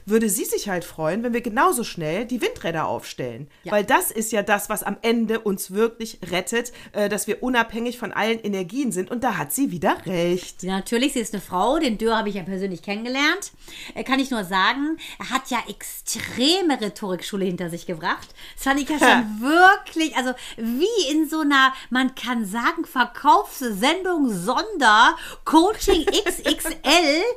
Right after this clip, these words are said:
Speaker 2: vierundzwanzig Stunden darfst du nur das machen, Sendung, redet er ja.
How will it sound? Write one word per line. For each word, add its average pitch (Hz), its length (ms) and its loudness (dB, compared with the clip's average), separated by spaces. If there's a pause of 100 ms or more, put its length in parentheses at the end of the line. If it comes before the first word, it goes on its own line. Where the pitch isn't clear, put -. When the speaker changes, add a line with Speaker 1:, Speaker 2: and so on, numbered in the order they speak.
(260)
Speaker 2:
vierundzwanzig 359 760 4
Stunden 370 440 -2
darfst 302 300 4
du 320 40 0
nur 294 120 2
das 262 300 2
machen, 214 340 2
Sendung, 185 460 -2 (360)
redet 247 400 2
er 151 100 -8
ja. 151 120 -10